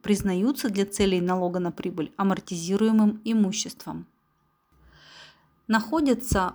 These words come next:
у налогоплательщика на праве собственности и используются им для извлечения дохода. Срок полезного использования — более двенадцати месяцев. Первоначальная стоимость — более ста тысяч рублей.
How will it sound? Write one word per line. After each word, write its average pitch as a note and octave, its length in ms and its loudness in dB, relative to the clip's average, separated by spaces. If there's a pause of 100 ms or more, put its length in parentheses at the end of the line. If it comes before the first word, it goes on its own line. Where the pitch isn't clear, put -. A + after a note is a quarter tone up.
(120)
у G3+ 300 2
налогоплательщика G3 1000 0
на F#3 120 -4
праве F#3 280 -2
собственности G#3+ 840 0
и G3+ 220 0
используются G3+ 800 0
им G#3+ 280 2
для G3 200 0
извлечения F#3 640 -2
дохода. F#3 680 -2 (760)
Срок A3+ 300 4
полезного G#3+ 520 4
использования — G3+ 760 -2
более F#3+ 300 -2
двенадцати F3+ 560 -8
месяцев. A3 580 -6 (380)
Первоначальная G#3+ 760 2
стоимость — C#4 560 4
более A3+ 360 2
ста G#3+ 280 0
тысяч G#3+ 420 0
рублей. F3 420 0